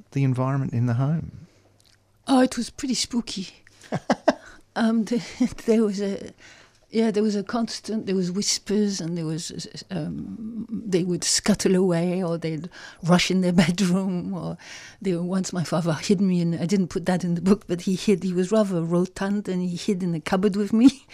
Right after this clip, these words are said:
Speaker 2: <laughs> and, um, not to meet somebody, and, and th-, that my mother was seeing, and they were kind of, they're two, they were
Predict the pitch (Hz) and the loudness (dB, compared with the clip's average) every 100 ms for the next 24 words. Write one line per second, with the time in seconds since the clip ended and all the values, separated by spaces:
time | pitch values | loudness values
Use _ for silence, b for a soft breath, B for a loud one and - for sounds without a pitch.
0 | B 220 B - - 196 202 - - 180 | B -10 B -6 -4 -2 -2 -2 -6 -4
1 | 170 170 180 - B B 170 B B 185 | -4 -4 -8 -12 B B -18 B B 0
2 | 185 196 - 190 196 - 190 185 185 185 | 0 0 0 0 0 -2 -2 -2 -2 -2
3 | 190 196 190 185 165 170 - 139 156 - | -2 -2 -2 -4 -6 -6 -8 -8 -6 -6
4 | 175 170 156 160 - 170 170 170 165 170 | -6 -8 -6 -6 -2 0 2 2 0 -2
5 | - - 208 185 175 185 - - 170 170 | -2 -2 -2 -2 -2 -4 -4 -4 -2 -2
6 | 160 127 160 180 165 147 - 73 - 196 | -4 -4 0 2 0 -4 -8 -14 -4 0
7 | 190 170 185 - - 180 185 - 240 - | 0 -2 -8 -12 -2 2 2 2 0 6
8 | 214 202 | 6 4